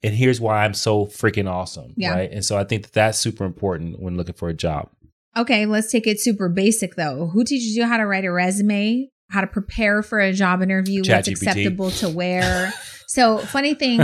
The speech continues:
Speaker 2: Kayla is home from Scotland right now.
Speaker 1: Right.
Speaker 2: And we were talking about the fact that she's looking for a job. And I said, "Okay, the one question they're gonna ask you in an interview is they're gonna ask you, 'So,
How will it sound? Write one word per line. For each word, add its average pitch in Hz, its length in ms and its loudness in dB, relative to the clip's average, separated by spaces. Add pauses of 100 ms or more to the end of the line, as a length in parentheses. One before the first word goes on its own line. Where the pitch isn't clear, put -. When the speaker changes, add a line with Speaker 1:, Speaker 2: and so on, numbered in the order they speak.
Speaker 2:
Kayla 254 540 2
is 214 120 -2
home 214 280 2
from 196 200 -2
Scotland 175 540 0
right 165 220 -2
now. 160 160 0 (100)
Speaker 1:
Right. - 120 0 (300)
Speaker 2:
And 190 440 2
we 190 100 2
were 185 80 -2
talking 190 380 -2
about 180 180 0
the 180 80 -14
fact 170 220 -2
that - 20 -6
she's 190 220 -4
looking 175 220 -4
for 160 120 -6
a 156 60 -4
job. 233 520 0
And 190 140 -8
I 208 80 0
said, 202 320 0
"Okay, 196 160 -4
the 202 100 -2
one 226 280 2
question 226 420 2
they're 202 160 0
gonna 190 220 -2
ask 185 320 -2
you 196 100 0
in 185 80 -2
an 175 140 -2
interview 220 560 -2
is 226 180 -2
they're 208 80 -2
gonna 196 240 -2
ask 202 300 -2
you, 202 180 0
'So, 277 500 0